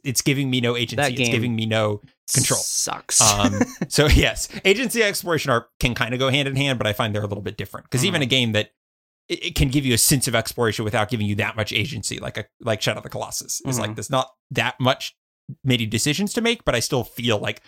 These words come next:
Speaker 1: "Oh my gosh, they crafted that world so well that I feel like I'm in it and exploring it." So,
Speaker 2: Yes.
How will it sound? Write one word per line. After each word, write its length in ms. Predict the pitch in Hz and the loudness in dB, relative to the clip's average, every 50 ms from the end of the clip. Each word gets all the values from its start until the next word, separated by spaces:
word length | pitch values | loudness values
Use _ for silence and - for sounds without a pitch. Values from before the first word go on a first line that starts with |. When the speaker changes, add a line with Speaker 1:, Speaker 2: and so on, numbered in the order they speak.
| _ _ _ - | _ _ _ -2
Speaker 1:
"Oh 80 | 131 | 0
my 80 | 120 110 | 2 2
gosh, 300 | 104 104 98 - - - | 2 2 0 -2 -4 -6
they 80 | - 117 | -6 -4
crafted 260 | - - 139 127 - 127 | 0 0 0 0 0 0
that 140 | 120 110 - | -2 -2 -2
world 220 | 131 117 113 104 | -2 -2 -2 -2
so 140 | - - 113 | -2 -2 -2
well 100 | 110 104 | -2 -2
that 140 | 104 104 104 | -4 -4 -4
I 60 | 101 | -6
feel 260 | - - 117 110 107 | -6 -6 -8 -8 -6
like 180 | 107 110 - - | -6 -8 -8 -8
I'm 160 | 107 110 98 - _ _ - | -10 -10 -12 -14 _ _ -6
in 100 | 120 110 | -4 -4
it 140 | 98 101 _ _ _ | -4 -6 _ _ _
and 100 | - 110 | -10 -10
exploring 460 | 104 101 - - - - 110 104 104 - | -10 -10 -12 -10 -10 -10 -10 -10 -10 -8
it." 20 | - | -4
So, 40 | 135 | 0
Speaker 2:
Yes. 640 | 131 113 - - - - - - - - - - | 0 0 2 2 0 0 0 0 -2 -2 -4 -6